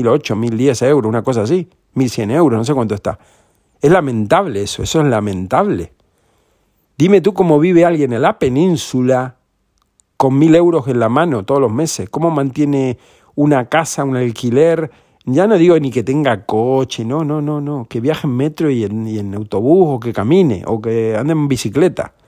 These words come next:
¿Cómo mantiene una casa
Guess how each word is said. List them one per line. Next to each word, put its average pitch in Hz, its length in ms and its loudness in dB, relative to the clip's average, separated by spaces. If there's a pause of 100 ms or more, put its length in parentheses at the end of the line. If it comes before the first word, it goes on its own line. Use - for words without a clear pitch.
(720)
¿Cómo 185 260 2
mantiene 165 720 2 (920)
una 175 220 2
casa - 460 -6